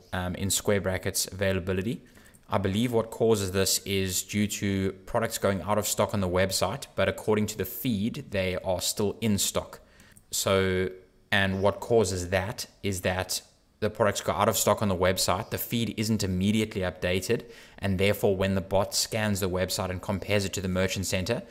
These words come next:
obviously it causes that mismatch because the feed hasn't updated yet. So to fix this, um, what you can do is head up to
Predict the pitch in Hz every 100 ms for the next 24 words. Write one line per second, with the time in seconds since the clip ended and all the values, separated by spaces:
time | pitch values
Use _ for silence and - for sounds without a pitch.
0 | - - - - 101 92 98 - - 104
1 | 95 95 85 92 - 95 - 98 92 -
2 | 101 95 92 - 101 101 - 95 98 -
3 | 95 92 90 92 90 - - - - -
4 | - 107 101 - 92 - 135 - 104 -
5 | - - - 95 92 92 92 90 - -
6 | _ - - _ _ 98 98 107 107 92
7 | 98 95 113 156 - 101 98 95 92 -
8 | - - 110 107 107 - - 98 95 92